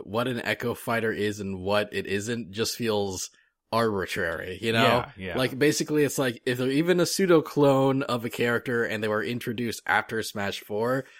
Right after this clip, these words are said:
Speaker 1: they're an Echo Fighter.
Speaker 2: <laughs>
Speaker 1: But, like, young, it feels like young Link should be an Echo Fighter of Link. It feels,
Speaker 2: Right.
Speaker 1: or, or Toon Link, at least.
Speaker 2: Sure.
Speaker 1: Since they've been around longer, it feels like, ah, they're just their own fighters, whatever.
Speaker 2: <laughs>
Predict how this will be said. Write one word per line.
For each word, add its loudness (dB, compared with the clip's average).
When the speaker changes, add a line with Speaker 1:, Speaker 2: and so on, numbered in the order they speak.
Speaker 1:
they're 0
an 4
Echo 0
Fighter. -2
Speaker 2:
<laughs> -10
Speaker 1:
But, 2
like, 0
young, 6
it 2
feels 8
like 6
young 4
Link 0
should -6
be 2
an 2
Echo 2
Fighter 2
of 0
Link. -2
It -8
feels, -2
Speaker 2:
Right. -4
Speaker 1:
or, 6
or 4
Toon 4
Link, -2
at -4
least. -2
Speaker 2:
Sure. -4
Speaker 1:
Since -6
they've 4
been 2
around 6
longer, 2
it -4
feels -2
like, 0
ah, 8
they're 2
just -2
their 0
own -2
fighters, -4
whatever. -6
Speaker 2:
<laughs> -2